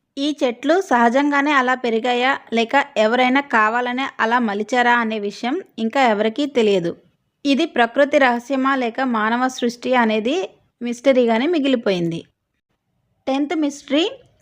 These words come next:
మౌంట్ రొరైమా. వెనిజులాలోని మౌంట్ రొరైమా పర్వతం ఒక ఫ్లాట్ టాప్ మాదిరిగా ఉంటుంది. ఇది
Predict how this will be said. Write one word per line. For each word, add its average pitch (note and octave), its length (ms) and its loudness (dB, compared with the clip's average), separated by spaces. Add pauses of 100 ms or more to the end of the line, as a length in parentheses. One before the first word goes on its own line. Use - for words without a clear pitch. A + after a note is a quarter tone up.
మౌంట్ C4 400 4 (340)
రొరైమా. A#3 600 2 (220)
వెనిజులాలోని C#4+ 880 2
మౌంట్ C#4 480 2
రొరైమా B3+ 500 4
పర్వతం A#3+ 540 0 (140)
ఒక A#3+ 160 -2
ఫ్లాట్ A#3+ 520 -2
టాప్ B3 320 -2
మాదిరిగా G#3+ 400 -8
ఉంటుంది. G3+ 500 -6 (640)
ఇది D4 440 -4